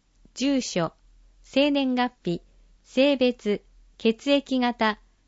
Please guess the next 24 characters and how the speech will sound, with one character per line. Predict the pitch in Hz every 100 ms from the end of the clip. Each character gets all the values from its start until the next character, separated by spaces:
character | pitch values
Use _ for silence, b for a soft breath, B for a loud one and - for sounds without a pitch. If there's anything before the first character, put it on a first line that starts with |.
| _ -
家 | 285 277
族、 | 254 - 185 165 _ _ _ _ _ _ _ -
緊 | 262 294
急 | - 269
連 | 254 247
絡 | 233 233
先、 | - 214 - 196 - _ _ _ _ _ _ _ _ _ -
居 | 202
場 | 269
所 | 262 240
を | 233
伝 | - 254
え | 247
る | 240
べ | 240
き | 233 185
相 | 214
手 | -
な | 214 185
ど、 | 160 151 _ _ _ _ _ _ _ _ _
留 | 190 262 302
意 | 285 269
事 | 262
項、 | - 208 175 151